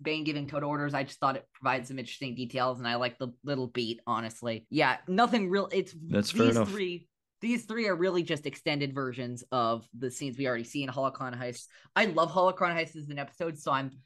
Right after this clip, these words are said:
Speaker 1: I feel like I'm automatically, I, I feel like automatically I'm inclined to want more of it, I feel like.
Speaker 2: Fair enough. Fair
Speaker 1: Um,
Speaker 2: enough.
Speaker 1: let's go to Cargo of Doom. Two from Cargo of Doom. Deleted Vulture droid attack and Cad Bane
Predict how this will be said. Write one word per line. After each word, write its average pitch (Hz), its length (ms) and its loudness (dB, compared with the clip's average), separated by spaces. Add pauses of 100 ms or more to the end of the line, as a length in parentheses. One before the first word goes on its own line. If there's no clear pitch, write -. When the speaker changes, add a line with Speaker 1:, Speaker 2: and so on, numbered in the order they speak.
(100)
Speaker 1:
I 143 80 2
feel 175 140 0
like 156 140 2
I'm 151 100 -2
automatically, 147 720 2
I, 165 220 4
I 170 140 6
feel 202 200 -2
like 202 240 2
automatically 156 640 -4
I'm 135 280 -6
inclined 127 560 -4
to 120 260 -4 (800)
want 156 360 2
more 120 240 -2
of 101 100 -10
it, - 140 -8 (460)
I 117 60 -6
feel 107 140 -2
like. 90 100 -2
Speaker 2:
Fair 104 100 6
enough. 110 340 2 (380)
Fair 143 220 2
Speaker 1:
Um, 104 80 2
Speaker 2:
enough. 92 320 -4 (100)
Speaker 1:
let's 175 300 2
go 143 120 4
to 208 100 6
Cargo 220 560 6
of 190 140 0
Doom. 233 460 6 (460)
Two 254 180 0
from 214 160 -8
Cargo 240 480 2
of 208 140 -4
Doom. 220 420 2 (920)
Deleted 214 440 0
Vulture 233 280 0
droid 233 220 0
attack 220 380 0
and 165 160 -10
Cad 202 340 0
Bane 214 260 -8